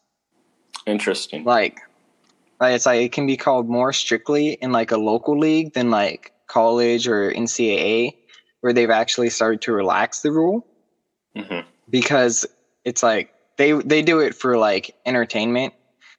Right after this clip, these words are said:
Speaker 2: and stuff, but I think that we should relax it, especially for beginners and, like, you know, not, like, we're not professionals. So
Speaker 1: Mm-hmm.
Speaker 2: it's like, why should we all get into this sport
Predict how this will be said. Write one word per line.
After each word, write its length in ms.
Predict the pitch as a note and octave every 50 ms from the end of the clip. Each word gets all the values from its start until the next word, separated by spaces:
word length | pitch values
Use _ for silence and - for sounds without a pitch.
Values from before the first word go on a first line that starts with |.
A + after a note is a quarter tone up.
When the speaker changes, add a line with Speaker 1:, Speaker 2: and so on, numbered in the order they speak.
| _ _
Speaker 2:
and 80 | C#3+
stuff, 320 | - - - D#3+ D#3+ - -
but 120 | - G2+
I 120 | G#2+ C3+ D3
think 260 | - F#3+ D#3 C#3+ -
that 260 | C#3+ B2 A2+ F2 -
we 240 | - A#2 B2 C3 C3
should 180 | - - C3
relax 540 | A#2+ A#2 A2+ G#2+ G#2+ G#2+ G#2+ A2+ - - -
it, 280 | A2 G#2+ G#2 F#2+ - - _ _ _ _ _ _ _ _ -
especially 340 | - D#3 D3 - - C#3+
for 220 | C3 - - B2+ A#2
beginners 720 | A2 A#2 A2 A#2 A#2+ A#2+ B2+ C#3 C#3+ D3 D#3+ D#3+ - - - - _ -
and, 180 | B2+ B2 B2
like, 400 | A#2 A2+ G#2+ G#2 G2+ G2+ - - - _ _ _ _ _ _ _ _
you 80 | B2 B2
know, 480 | A#2+ A2+ A2 A2 G#2+ G#2 G2 F#2 F#2 - _ _ _ _ _ _
not, 420 | B2 A#2+ A#2 A2 A2+ A#2 A2+ - - _ _ _ _ _ _ _ _ _ _ _ _ _ _ _ _ _ _ _ _ -
like, 180 | A#2+ A2 A2
we're 60 | A#2+ A#2+
not 200 | B2 B2 A2 -
professionals. 720 | - A2+ - A2 G2+ - - E3 E3+ G3 G#3 - - - _ _ _ _ _ _
So 280 | - - B2 A#2+ A2+ A2
Speaker 1:
Mm-hmm. 80 | A2 A2
Speaker 2:
it's 140 | G#2 - -
like, 340 | A2 G2+ F#2 F#2 - - _ _ _ - - - - _ _ _
why 400 | - A2+ A#2 A2+ A#2+ C3 C#3 C#3+
should 220 | D3 - - D#3 C3+
we 360 | C3 C3 C3 C3 C3 B2+ B2+
all 280 | - G#2 A2 A2+ A2+ A#2+
get 220 | A#2+ B2 A#2+ A2+
into 200 | B2 B2+ B2 -
this 240 | C#3+ C3 A#2 A2+ -
sport 520 | - - - - G#2 G#2+ A#2 C3 C#3+ -